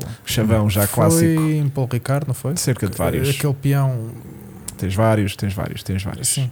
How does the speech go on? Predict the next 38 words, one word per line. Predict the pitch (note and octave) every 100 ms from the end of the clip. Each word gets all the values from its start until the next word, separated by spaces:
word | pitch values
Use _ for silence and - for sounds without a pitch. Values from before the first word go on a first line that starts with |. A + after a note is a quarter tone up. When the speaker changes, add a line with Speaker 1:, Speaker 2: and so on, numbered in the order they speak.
| - -
Speaker 1:
Tens | G2+ F#2+
vários. | C3 C#3
Speaker 2:
Mónaco. | C3+ A2+ - - -
Eh, | - - - - - -
ok, | - - - -
vamos | B2+ B2+
Speaker 1:
Que | -
Speaker 2:
continuar. | C#3 C3 C#3 C#3 C#3 - - - - -
Speaker 1:
Percebes? | - B2+ C3+ D3+ -
É | B2+
um | B2+
Speaker 2:
Sim. | D3
Speaker 1:
excelente | C3+ G3 F#3+
piloto. | F#3 C#3 A#2+ - E3+ - - - -
É | A2+
super | G#2 D3+ C3+
rápido | A#2+ A2+ B2 C3+ C3 B2+ A#2+ A#2+ A2+ A2 G#2+ G2+ G2+ G2 G2+
e |
tudo | G2+ A#2 A2+
mais. | A2+ B2 C#3+ C#3+ C#3 - - - -
Gostava | C#3 - E3 D3+
muito | D3 F3+ -
que | - -
fosse | - D#3+ -
realmente, | C#3 C#3 C#3 B2
pá, | - -
eu | -
sou, | - G#2+ A#2
sou | B2+ -
tifosi, | G2 G#2+ - A2+ C3+ E3+
assumido | A2 - - G#2 A2 D3 B2+
e |
não | A#2
tenho | C3+
problemas | B2+ C#3+ C#3
nenhum | E3
com | C3
isso. | F#2 -